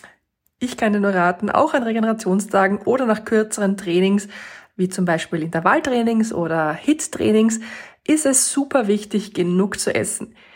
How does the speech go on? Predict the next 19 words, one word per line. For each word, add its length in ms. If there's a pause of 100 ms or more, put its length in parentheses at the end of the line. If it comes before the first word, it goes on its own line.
(180)
Dein 180
Körper, 460
der 160
braucht 280
einfach 420 (240)
Essen, 400
um 100
sich 220
zu 100
erholen. 380
Der 80
braucht 260
Energie, 460
um 80
sich 220
zu 120
erholen. 540
Weißt 240
du? 100